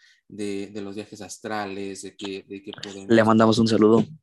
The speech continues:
Speaker 1: Le mandamos un saludo, que es a la que le vamos a llevar serenata. <laughs> No, este, <laughs> eh, ella creía mucho en esto,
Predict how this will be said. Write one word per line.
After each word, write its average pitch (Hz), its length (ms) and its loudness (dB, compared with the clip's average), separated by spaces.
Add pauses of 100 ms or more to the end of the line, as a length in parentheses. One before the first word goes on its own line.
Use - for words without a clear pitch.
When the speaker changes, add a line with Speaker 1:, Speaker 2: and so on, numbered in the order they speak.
(160)
Speaker 1:
Le 117 120 -10
mandamos 113 220 -12
un 123 80 -8
saludo, 120 480 -8
que 113 60 -12
es 107 80 -14
a 113 60 -12
la 117 100 -16
que - 80 -20
le - 60 -14
vamos 117 140 -14
a - 40 -10
llevar 104 160 -8
serenata. 110 640 -10
<laughs> - 460 -6 (320)
No, 151 200 4 (240)
este, 131 720 -4
<laughs> - 680 -10
eh, 117 460 -8 (240)
ella 160 260 -6
creía 131 200 -6
mucho 135 300 -12
en 123 100 -10
esto, 98 440 -14